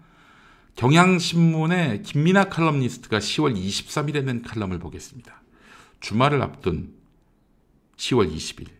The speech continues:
갑자기 두 가지 뉴스가 터져 나왔다. 김승희 전 대통령실 의전 비서관의 학-, 자녀 학교 폭력 무마 의혹, 그리고 배우 이선균 씨의 마약 투약 의혹이다.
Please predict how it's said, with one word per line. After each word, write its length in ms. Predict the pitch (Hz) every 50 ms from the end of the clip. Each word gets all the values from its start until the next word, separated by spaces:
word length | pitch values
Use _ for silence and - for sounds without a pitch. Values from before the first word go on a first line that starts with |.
| _ _ _ _ _ _ _
갑자기 600 | - - 110 - - 110 101 78 80 73 76 107 - _ _ _ _ _ _ _ _ _ _ _ _ _ _ _ _
두 140 | - 139 139
가지 260 | 123 143 139 139 143
뉴스가 440 | 135 120 104 98 - - - 95 -
터져 220 | - - - - 92
나왔다. 460 | 87 85 - - - - - - - _ _ _ _ _ - - - _
김승희 560 | - 139 151 160 139 - - 165 165 160 135
전 220 | 156 151 147 139
대통령실 640 | 139 131 127 131 - 135 135 131 123 120 - - 131
의전 460 | 95 - 123 123 120 120 131 127 123 107
비서관의 720 | 107 98 - - 90 82 85 85 95 110 95 - - - - - - _ _ _ _ _ _ _ _ _ _ -
학-, 360 | - - - - _ - -
자녀 560 | - - 98 107 127 131 131 160 175 170 - -
학교 380 | - - - - - 196 185
폭력 520 | 185 - - 156 151 151 160 160 131 120 107
무마 320 | 107 120 139 147 147 135
의혹, 520 | 120 98 90 82 80 - - - - _ _
그리고 260 | - 92 104 107 107
배우 240 | 110 113 110 110 120
이선균 440 | 131 127 135 135 131 127 120 117
씨의 240 | 104 - - 127 120
마약 540 | 104 90 90 92 101 104 113 113 - - -
투약 420 | - - 151 151 147 - - - -
의혹이다. 540 | - 104 101 82 76 71 71 - - - -